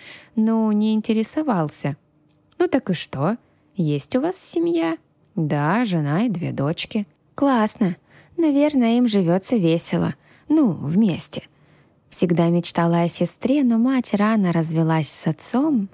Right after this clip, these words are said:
и больше замуж не выходила, а отец так и не завёл другую семью. И им весело, и нам весело.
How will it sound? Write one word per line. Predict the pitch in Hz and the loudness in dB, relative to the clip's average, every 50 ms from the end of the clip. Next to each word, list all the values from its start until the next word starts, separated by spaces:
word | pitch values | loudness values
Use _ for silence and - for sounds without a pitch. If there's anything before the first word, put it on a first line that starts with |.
| _ - | _ -2
и | 294 330 302 214 | 0 2 2 2
больше | 170 175 214 226 214 - 170 151 | 2 2 0 0 0 -2 0 0
замуж | 165 180 196 185 160 - - | 2 2 2 2 0 0 0
не | 160 151 | 0 0
выходила, | 143 143 - - 170 160 170 190 202 190 185 175 - - - - _ _ _ | 0 0 0 -2 -2 0 0 0 0 0 0 -2 -4 -8 -16 -20 _ _ _
а | - 302 247 185 | 0 0 2 2
отец | 175 - - 202 208 - - - | 0 0 0 0 0 0 -2 -2
так | - 190 185 - | -2 -2 0 0
и | 170 | 0
не | 156 151 147 | 0 0 0
завёл | 147 151 147 170 156 151 147 | -2 -2 -2 -2 -2 -2 -2
другую | - - 156 151 156 151 156 151 151 | -2 -2 -2 -2 0 0 0 0 0
семью. | 143 - - 160 160 156 147 156 151 151 147 - _ _ _ _ _ _ _ _ _ _ _ _ _ _ _ _ | -2 -2 -2 0 0 2 2 2 0 0 -2 -6 _ _ _ _ _ _ _ _ _ _ _ _ _ _ _ _
И | - 320 247 220 | 2 2 4 4
им | 240 247 240 220 | 4 4 4 4
весело, | 214 214 208 202 - - - 185 185 180 180 175 - _ - | 4 2 2 0 0 -2 -2 0 0 0 -2 -2 -6 _ 0
и | - 277 196 | 0 2 2
нам | 151 151 160 175 185 175 | 2 2 2 2 2 2
весело. | 175 175 175 170 - - 160 160 156 151 151 | 2 0 0 0 -2 -2 0 0 0 -2 -4